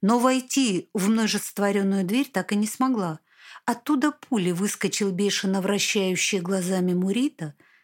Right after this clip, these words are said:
отпихнул с дороги и выбросил в сторону нечто, очень напоминающее гранату. Хотя откуда здесь гранаты?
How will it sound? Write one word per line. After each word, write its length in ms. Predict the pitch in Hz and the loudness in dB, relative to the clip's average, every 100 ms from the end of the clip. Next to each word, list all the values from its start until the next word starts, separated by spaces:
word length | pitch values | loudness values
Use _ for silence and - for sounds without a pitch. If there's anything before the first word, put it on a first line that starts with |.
| _ _ _ - | _ _ _ -4
отпихнул 500 | 214 269 - 233 185 | -2 -2 -2 -2 -2
с 80 | 175 | -2
дороги 400 | 233 320 262 202 | 0 0 0 0
и 40 | |
выбросил 460 | 196 196 202 - 180 | 0 0 0 -2 -4
в 80 | |
сторону 400 | - - 311 262 | -4 0 2 4
нечто, 560 | 220 233 302 - 233 - | 4 4 2 2 -2 0
очень 300 | 311 - 294 | -2 0 2
напоминающее 880 | 277 269 254 247 240 214 - 226 208 | 2 2 2 2 2 0 0 -2 0
гранату. 640 | 214 220 190 143 - - _ _ _ _ _ | 2 2 0 -2 -8 -20 _ _ _ _ _
Хотя 240 | - - 160 | -12 -6 -6
откуда 340 | - 190 220 | -4 -6 -4
здесь 240 | 208 214 | -4 -4
гранаты? 640 | 196 202 202 202 196 185 | -2 -2 -2 -2 -4 -10